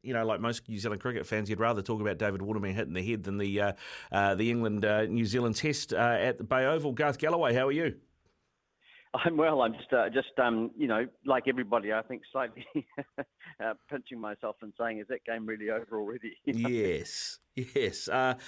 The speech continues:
Speaker 1: I mean, there, there's been a bit made of the pink ball and how much that did, particularly when Stuart Broad ripped through a top order of the second innings. But, uh, as Robbie, uh, producer today, said to me, he said, "Well, th-, they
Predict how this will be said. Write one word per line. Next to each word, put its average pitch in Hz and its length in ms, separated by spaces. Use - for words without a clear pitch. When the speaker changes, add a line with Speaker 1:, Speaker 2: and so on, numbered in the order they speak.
Speaker 1:
I 139 100
mean, 170 380
there, 165 280
there's 165 180
been 220 160
a 196 60
bit 190 200
made 147 280
of 113 80
the 113 60
pink 107 360
ball 123 380
and 113 80
how 127 160
much 120 260
that 113 220
did, 123 160
particularly 120 420
when 104 140
Stuart 120 320
Broad 110 260
ripped 110 240
through 110 240
a 101 60
top - 260
order 107 200
of 95 60
the 90 60
second 110 360
innings. 147 280
But, 127 240
uh, 117 240
as 127 240
Robbie, 143 480
uh, 110 560
producer 135 440
today, 110 400
said 123 260
to 120 60
me, 135 100
he 131 60
said, 131 220
"Well, 131 180
th-, - 100
they 117 380